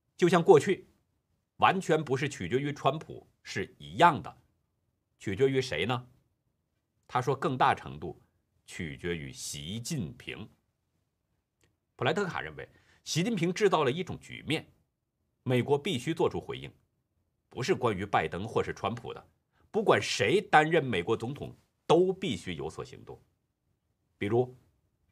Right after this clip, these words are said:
美国的对华贸易政策，川普政府强调公平，在全美国都引起了共鸣。卡内基国际和平基金会学者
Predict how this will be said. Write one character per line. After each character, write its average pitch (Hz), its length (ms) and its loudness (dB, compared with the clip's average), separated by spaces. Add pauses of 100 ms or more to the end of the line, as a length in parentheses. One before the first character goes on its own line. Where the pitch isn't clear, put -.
(480)
美 98 160 -2
国 110 100 0
的 117 80 2
对 110 160 -4
华 90 160 -4
贸 98 140 -4
易 80 80 -6
政 92 180 -8
策， - 180 -18 (840)
川 185 260 4
普 139 140 2
政 160 180 0
府 85 140 -4
强 98 340 -4
调 139 160 0
公 156 360 0
平， 64 260 -10 (380)
在 123 160 0
全 131 240 -2
美 127 140 -4
国 87 140 -6
都 87 180 -4
引 76 160 -8
起 - 140 -12
了 57 80 -12
共 71 180 -12
鸣。 57 140 -18 (2250)
卡 151 140 6
内 190 140 6
基 180 200 2
国 151 220 4
际 165 160 2
和 156 160 4
平 147 160 -2
基 147 100 -6
金 147 160 -2
会 139 140 0
学 104 180 -2
者 78 180 -2